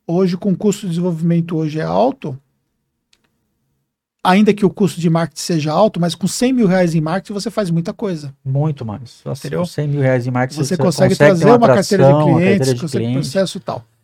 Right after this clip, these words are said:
Speaker 2: Muito maior.
Speaker 1: Principalmente quando você sabe o que fazer. E aí, o que, o que, que acontece? "Cara, eu tô aqui, eu não sei o que fazer com isso aqui. Mas aqui eu, eu manjo e eu consigo fazer." Então, eu priorizei aquilo que dava. Claro que a gente não investiu só cem mil reais pra construir o que nós construímos, mas,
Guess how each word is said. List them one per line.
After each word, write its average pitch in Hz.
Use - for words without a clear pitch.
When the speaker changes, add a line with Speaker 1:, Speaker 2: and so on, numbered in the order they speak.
Speaker 2:
Muito 113
maior. 117
Speaker 1:
Principalmente 233
quando 233
você 240
sabe 233
o 254
que 269
fazer. 190
E 165
aí, 190
o 269
que, 277
o 269
que, 220
que -
acontece? 175
"Cara, 165
eu -
tô 202
aqui, 202
eu 220
não 262
sei 269
o 262
que -
fazer 262
com -
isso -
aqui. 135
Mas 160
aqui 151
eu, 165
eu 202
manjo 180
e 226
eu 220
consigo 208
fazer." 196
Então, 220
eu 247
priorizei 302
aquilo 285
que 339
dava. 180
Claro 247
que 269
a 214
gente 202
não 214
investiu 240
só 226
cem 208
mil 208
reais 196
pra 208
construir 220
o 214
que 240
nós 214
construímos, 220
mas, 160